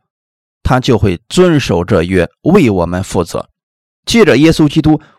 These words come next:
我们与天父之间是永远的约，是耶稣的血所立的约，是永不变的约定。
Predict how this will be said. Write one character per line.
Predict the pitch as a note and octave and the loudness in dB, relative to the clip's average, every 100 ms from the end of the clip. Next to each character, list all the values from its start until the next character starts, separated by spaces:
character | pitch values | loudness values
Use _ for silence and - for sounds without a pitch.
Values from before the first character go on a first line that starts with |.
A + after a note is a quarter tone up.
| - | -4
我 | B2+ | 0
们 | F#3 | 0
与 | B2 | 0
天 | G2+ E3+ | 0 0
父 | E3 C#3+ | 0 -2
之 | G#2 B2+ | 0 0
间 | C3+ C3 - _ | 2 0 -2 _
是 | - A#2 F2+ | -6 -4 -2
永 | F2+ G2+ F#3 | -2 -2 0
远 | C3 F#2 | 0 -2
的 | D2 | -4
约， | D#2+ F2+ F#2 - _ _ _ | -6 -4 -4 -6 _ _ _
是 | - F3+ | -6 -2
耶 | F#3+ G3+ | 2 2
稣 | A3 | 2
的 | G#3 C3+ | 2 2
血 | - - A2+ G2 | -2 -6 -2 -2
所 | D3+ A2 | 0 0
立 | F#2+ A#2+ G#2 | 0 0 -2
的 | E2 | -4
约， | F2+ E2+ - _ _ _ | -4 -4 -4 _ _ _
是 | - - A#2 | -8 -2 -2
永 | A2 A2 G2+ | 0 -2 -2
不 | F#2+ A#2+ | -2 -2
变 | D3+ G#3 C3 | 0 0 0
的 | C#2 D2 | -2 -4
约 | G2 F2+ | -2 -2
定。 | - | -2